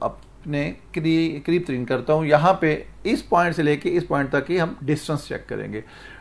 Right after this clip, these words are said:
डिस्टेंस दो तरीके हैं, एक हम लोग डायमेंशन लेते हैं, ये वाली डायमेंशन, और दूसरा हमारे पास यहाँ पे मेजर का टूल मौजूद है। मैं यहाँ पे मेजर करता हूँ इस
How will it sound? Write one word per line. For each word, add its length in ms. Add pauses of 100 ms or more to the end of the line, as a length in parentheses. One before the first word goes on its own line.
(120)
डिस्टेंस 420
दो 180
तरीके 300
हैं, 120
एक 200
हम 140
लोग 120
डायमेंशन 420
लेते 260
हैं, 100
ये 140
वाली 140
डायमेंशन, 460
और 120
दूसरा 240
हमारे 160
पास 180
यहाँ 320
पे 200 (340)
मेजर 300
का 120
टूल 180
मौजूद 380
है। 60
मैं 120
यहाँ 200
पे 100
मेजर 260
करता 260
हूँ 120
इस 420